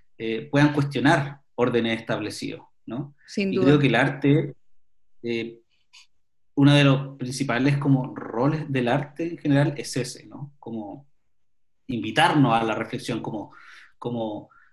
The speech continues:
Speaker 1: el arte la otra vez, no, no sé quién me lo decía, como que el arte irrumpe en el espacio, ¿no? Irrumpe de manera contestataria, ¿no? Y tú vas
Speaker 2: Claro,
Speaker 1: a una
Speaker 2: las
Speaker 1: obra de
Speaker 2: personas
Speaker 1: teatro.
Speaker 2: dicen,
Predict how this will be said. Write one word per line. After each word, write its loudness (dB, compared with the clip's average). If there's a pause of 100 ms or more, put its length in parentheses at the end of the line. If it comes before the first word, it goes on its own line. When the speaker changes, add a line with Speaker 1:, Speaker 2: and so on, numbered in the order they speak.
(120)
Speaker 1:
el -6
arte -2
la 0
otra -6
vez, -8
no, -2
no -4
sé -6
quién 0
me 2
lo 0
decía, 0
como -6
que -16
el 0
arte 2
irrumpe 2
en -2
el -4
espacio, -14
¿no? -6 (460)
Irrumpe 0
de -8
manera 0 (440)
contestataria, 0 (300)
¿no? -8
Y -6
tú -6
vas 4
Speaker 2:
Claro, 8
Speaker 1:
a 10
una 8
Speaker 2:
las 8
Speaker 1:
obra 6
de 8
Speaker 2:
personas 6
Speaker 1:
teatro. 2
Speaker 2:
dicen, 0